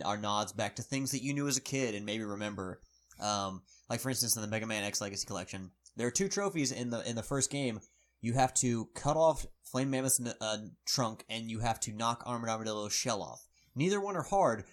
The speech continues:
but they're nice throwbacks to when, like, like, little, like, secret things you might have found while playing the game the first time through.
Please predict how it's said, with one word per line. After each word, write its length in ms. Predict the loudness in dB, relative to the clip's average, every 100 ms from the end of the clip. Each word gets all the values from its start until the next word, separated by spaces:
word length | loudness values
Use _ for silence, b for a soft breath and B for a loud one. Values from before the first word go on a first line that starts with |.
| _ -2
but 120 | 2
they're 120 | 2
nice 260 | 2 0 0
throwbacks 580 | 2 4 4 4 -2 -4 -2
to 140 | 0
when, 360 | 2 0 0 -2
like, 320 | -4 -4 -4
like, 260 | -2 -2 -4
little, 260 | 0 0 0
like, 200 | 4 4
secret 320 | 4 -2 -2
things 200 | -2 0
you 80 | 0
might 180 | 2
have 100 | 0
found 240 | 0 -2 2
while 120 | 8
playing 260 | 8 8 6
the 60 |
game 220 | -2 -4
the 80 | -6
first 300 | -4 -2 0
time 200 | -2 -4 -6
through. 240 | -8